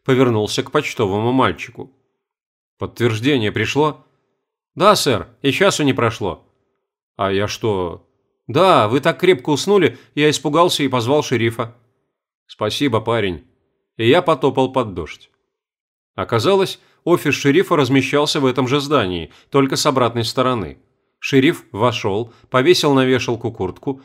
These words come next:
положил шляпу на стол. Уселся в кресло за большим столом. Вопреки ожиданиям, ноги на столешницу задирать не стал. Махнул рукой на деревянный стул напротив. «Садись».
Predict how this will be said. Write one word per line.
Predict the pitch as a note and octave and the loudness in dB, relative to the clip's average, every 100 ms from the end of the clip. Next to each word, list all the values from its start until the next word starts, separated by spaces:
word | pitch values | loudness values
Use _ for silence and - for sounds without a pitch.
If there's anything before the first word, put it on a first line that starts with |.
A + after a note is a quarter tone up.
| _ - | _ -2
положил | B2+ B2+ G#2+ C3+ | 2 2 2 -2
шляпу | C3 A#2+ G#2 A2+ | 0 -2 0 -2
на | A#2 | -2
стол. | - - D#2+ C#2 _ _ _ | -4 -6 -8 -10 _ _ _
Уселся | A2+ G#2+ F3 F#3+ F3 | -8 -2 0 0 -2
в | |
кресло | - B2+ B2+ D#3+ | 0 0 0 -4
за | D3 | -2
большим | D3 C#3 - A2 | -2 -2 -2 -6
столом. | - C3+ A#2 D#2+ D2 _ _ _ _ _ | 0 0 0 -4 -10 _ _ _ _ _
Вопреки | G2+ A2 A#2+ A#2+ | -8 -2 0 2
ожиданиям, | A#2 A2+ G#2+ G2+ A#2 C3+ C3+ - | 0 0 -2 -2 0 -2 -4 -12
ноги | B2 D#3+ E3+ | -2 0 2
на | F3 | 0
столешницу | E3 E3+ C3+ A#2 C#3+ C3+ D3+ | 0 2 2 0 -4 -4 -4
задирать | C#3+ C#3 A#2+ G#2 | -2 2 2 2
не | A#2 | -2
стал. | B2+ - F#2 D2+ - _ _ _ | -4 -4 -6 -6 -14 _ _ _
Махнул | B2 A#2+ E3 F#3 F3+ | -4 -2 4 4 4
рукой | F3 C3 | 4 2
на | D3+ | 2
деревянный | B2+ C3+ B2+ C3 C#3+ | 2 2 2 2 0
стул | C#3 E3+ B2 | -2 -2 -2
напротив. | F#2 - F2 D2 A#1 _ _ _ _ _ _ _ | -2 -4 -8 -8 -18 _ _ _ _ _ _ _
«Садись». | - G#2 G#2 A#2+ F#2+ | -8 -6 0 -2 -2